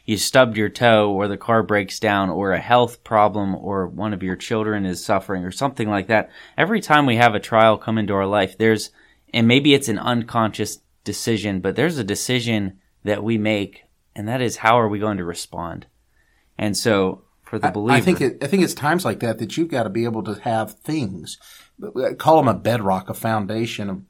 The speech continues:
Speaker 2: of, you know, so much of being successful in overcoming uh, fleshly attitudes and fleshly temperaments deals with preparation of the mind. So,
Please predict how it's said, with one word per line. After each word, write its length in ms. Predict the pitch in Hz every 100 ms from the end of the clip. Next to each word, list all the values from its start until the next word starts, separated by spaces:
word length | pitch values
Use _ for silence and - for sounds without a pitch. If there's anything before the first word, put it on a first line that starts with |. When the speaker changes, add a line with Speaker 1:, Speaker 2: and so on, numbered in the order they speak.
| -
Speaker 2:
of, 360 | 95 98 107 _ _ _ _ _ _ _
you 140 | - 131
know, 100 | 127
so 300 | - - 185
much 300 | 160 151 -
of 120 | 104
being 300 | 127 127 113
successful 800 | - 110 - - 120 123 - 104
in 240 | 110 104 -
overcoming 920 | 117 120 117 113 123 113 104 98 95 95 _ _ _ _ _
uh, 300 | - 92 -
fleshly 640 | - - 113 120 - 110 -
attitudes 800 | 104 107 117 - 113 110 107 -
and 120 | 92
fleshly 400 | 107 107 - 95
temperaments 720 | 104 110 113 95 90 73 - _ _ _ _ 104 95
deals 460 | 120 147 113 98
with 200 | 104 95
preparation 680 | - 123 113 107 101 110 113
of 100 | 98
the 80 | 90
mind. 300 | 98 107 95
So, 300 | 127 110 107